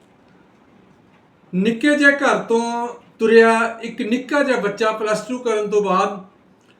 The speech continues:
ਫਾਈਨਟੋਨ ਕੰਪਨੀ ਦੇ ਮਾਲਕ ਸਰਦਾਰ ਰਜਿੰਦਰ ਸਿੰਘ ਦਹਿੜੂ ਵਾਲਿਆਂ ਦੀ ਪ੍ਰੇਰਨਾ ਤੇ ਮੁਹੱਬਤ ਸਦਕਾ ਫਾਈਨਟੋਨ ਕੰਪਨੀ ਦੇ ਵਿੱਚ ਪੈਰ ਧਰਦਾ ਹੈ। ਬਹੁਤ ਸਾਰੇ ਸਾਥੀ ਗਾਇਕ ਉਸ ਵੇਲੇ, ਅਹ,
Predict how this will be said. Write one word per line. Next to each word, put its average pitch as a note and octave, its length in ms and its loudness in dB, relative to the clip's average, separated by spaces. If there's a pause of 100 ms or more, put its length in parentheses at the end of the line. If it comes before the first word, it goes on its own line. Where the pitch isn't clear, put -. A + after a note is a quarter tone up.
(420)
ਫਾਈਨਟੋਨ B3+ 600 4
ਕੰਪਨੀ A#3 500 -6
ਦੇ A#3+ 120 -2
ਮਾਲਕ A3 460 -4
ਸਰਦਾਰ A3 280 -4
ਰਜਿੰਦਰ G#3 480 -2
ਸਿੰਘ A#3 320 -8
ਦਹਿੜੂ B3+ 280 0
ਵਾਲਿਆਂ G3+ 260 0
ਦੀ G3 300 -8 (680)
ਪ੍ਰੇਰਨਾ A#3+ 480 6
ਤੇ A#3+ 160 -4
ਮੁਹੱਬਤ A3 440 -2
ਸਦਕਾ A#3 760 -4 (260)
ਫਾਈਨਟੋਨ A3+ 540 0
ਕੰਪਨੀ A3+ 380 -4
ਦੇ A3 100 0
ਵਿੱਚ G#3 200 -4
ਪੈਰ G3+ 260 -2
ਧਰਦਾ G3 320 -2
ਹੈ। A3 260 -4 (560)
ਬਹੁਤ C4 360 2
ਸਾਰੇ A#3 320 0
ਸਾਥੀ F#3+ 580 -4
ਗਾਇਕ F3+ 340 0
ਉਸ G#3 280 -8
ਵੇਲੇ, G#3+ 340 -2
ਅਹ, - 680 -10